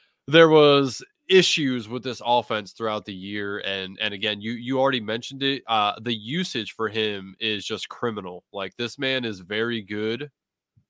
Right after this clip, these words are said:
uh, both in the passing game and the running game, and they just didn't use him as much. It was like the offense was a little confused this year without Davante Adams. It was like they, they weren't a hundred percent sure, like,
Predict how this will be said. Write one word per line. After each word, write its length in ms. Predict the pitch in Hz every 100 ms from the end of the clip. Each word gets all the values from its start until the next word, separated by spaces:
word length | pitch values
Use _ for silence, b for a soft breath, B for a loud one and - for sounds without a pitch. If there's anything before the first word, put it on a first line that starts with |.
| -
uh, 120 | 104
both 320 | 98 135 147
in 60 | 135
the 80 | 113
passing 380 | 123 127 139 120
game 160 | 113 113
and 160 | 156
the 60 | 139
running 260 | 120 143
game, 260 | 107 98 98
and 100 | 101
they 100 | 104
just 220 | 117 143 -
didn't 280 | 110 110 117 101
use 380 | 95 107 107
him 120 | 101 95
as 140 | -
much. 220 | 92 92
It 60 | 123
was 120 | 127
like 160 | 185 185
the 100 | 123
offense 380 | 117 - 127
was 140 | 113 98
a 40 |
little 140 | 107 110
confused 420 | 104 92 101 95
this 160 | 101
year 100 | 113
without 260 | 107 104 98
Davante 340 | 101 98 104
Adams. 400 | 87 98 110 131 - _ B B B B
It 60 | 120
was 80 |
like 140 | 123 -
they, 180 | 113 107
they 160 | 110
weren't 200 | 120 127
a 40 | 113
hundred 140 | 127
percent 260 | 117 139 113
sure, 220 | 151 127
like, 160 | 113